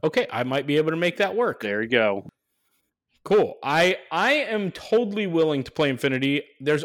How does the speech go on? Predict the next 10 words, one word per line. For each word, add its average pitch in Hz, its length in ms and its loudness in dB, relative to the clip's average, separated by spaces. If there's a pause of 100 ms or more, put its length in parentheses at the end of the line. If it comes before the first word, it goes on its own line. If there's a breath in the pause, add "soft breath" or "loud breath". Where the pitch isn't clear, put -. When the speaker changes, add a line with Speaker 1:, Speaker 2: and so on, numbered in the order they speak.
(100)
Speaker 1:
all 208 180 4
sorts 208 240 -2
of 160 80 -4
shit - 280 -4
I 151 100 0
like 170 240 2
about 143 180 0
Infinity. 131 600 -4 (840 soft breath)
I 170 280 2
just 170 520 -2